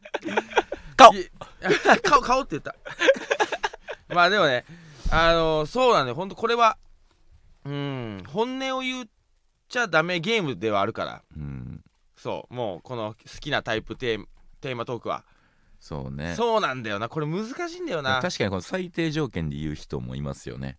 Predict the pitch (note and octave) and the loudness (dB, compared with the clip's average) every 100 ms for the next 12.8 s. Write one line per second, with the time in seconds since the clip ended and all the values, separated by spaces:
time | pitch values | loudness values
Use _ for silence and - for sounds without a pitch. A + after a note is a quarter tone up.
0 | _ - A3+ C4 - _ - - D#3 D3+ | _ -4 0 0 0 _ -8 -2 0 0
1 | F#2+ C#2+ C2 C2+ - - - - D3 - | -2 -2 -2 -4 -6 -8 -10 -10 -12 -4
2 | F#3 C#3 F#3 C#3 - D3+ D#3+ D3 D#3+ - | -4 0 0 2 4 6 6 6 4 0
3 | - - - _ D#3 D3 D#3+ D#3+ C3 - | -8 -12 -20 _ -6 0 4 6 6 2
4 | B2+ F3+ C4+ A3 D3+ B2+ D#3+ E3+ F3+ D#3 | -4 0 4 4 4 0 -2 0 0 -2
5 | F3 C3 G#2 E2+ F#2+ F2+ F2 F2 G2 D2+ | 0 0 0 0 2 4 4 4 0 -4
6 | D2+ D#2 C3 D#3+ F#3 - A#2+ G#2+ F2 - | -4 -4 0 0 0 -2 -6 -6 -8 -12
7 | - F#3+ - - - - G#4+ A#4 _ - | -8 -8 -8 -20 -8 -6 -6 -10 _ -20
8 | - _ E2 C2 - _ _ G#2 G2 D2+ | -20 _ -4 -4 -10 _ _ -14 -14 -14
9 | _ - F2+ D#2+ C#2 - F3+ F3+ F#3+ F3+ | _ -10 -8 -6 -8 -4 -2 0 2 6
10 | F3 E2 - G#2 E2+ F2 F2+ F2+ G2 A2 | 8 8 2 -8 -8 -8 -4 -4 -2 -4
11 | D#2 - C2 - C#2+ C#2+ C#2 - B1+ B1+ | -6 -6 -8 -6 -8 -6 -10 -10 -12 -4
12 | A3+ B3 F#3+ C3 A2+ G#2+ D#3 | 2 6 6 6 2 2 2